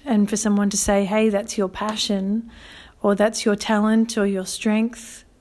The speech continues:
or any of those things, then that can be quite dangerous in a way that we, we could miss out on a lot. So just to open up the topic, what do you enjoy?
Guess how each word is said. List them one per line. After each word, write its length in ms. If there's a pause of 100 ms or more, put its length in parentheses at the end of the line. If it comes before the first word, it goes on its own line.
or 180
any 240
of 140
those 320
things, 380
then 180
that 320
can 160
be 120
quite 280
dangerous 720 (560)
in 120
a 60
way 320
that 260
we, 200 (140)
we 240
could 360
miss 260
out 220
on 80
a 80
lot. 320 (1000)
So 840 (120)
just 220
to 100
open 280
up 140
the 80
topic, 920 (1120)
what 180
do 100
you 260
enjoy? 680